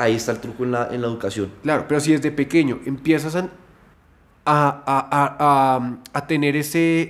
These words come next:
Speaker 2: ese, ese A/B testing entre sí o no realmente, porque argumento esto y de otra manera, esa persona que desde chiquito lo está haciendo, te aseguro que no va a llegar a, a,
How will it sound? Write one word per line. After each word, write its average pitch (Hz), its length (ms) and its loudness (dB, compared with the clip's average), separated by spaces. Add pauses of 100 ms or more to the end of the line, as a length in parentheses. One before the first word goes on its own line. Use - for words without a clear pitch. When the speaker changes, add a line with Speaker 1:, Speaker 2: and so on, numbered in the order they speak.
Speaker 2:
ese, 160 680 0
ese 160 260 -2
A/B 160 200 0
testing 160 580 -2
entre 131 480 -4 (300)
sí 180 520 0
o 135 140 -2
no 160 380 6
realmente, 147 500 0 (440)
porque 160 480 0
argumento 147 560 0
esto 156 240 -2
y - 40 0
de 156 60 0
otra 165 160 -4
manera, 165 480 -2
esa 160 240 -2
persona 143 480 -4
que 147 160 0
desde 131 160 -6
chiquito 131 260 -6
lo 175 60 -2
está 160 120 -6
haciendo, 185 300 -6 (380)
te - 100 -2
aseguro 147 480 0
que 165 120 0
no 147 100 2
va 131 80 2
a 127 40 0
llegar 143 520 0
a, 147 160 2
a, 143 100 4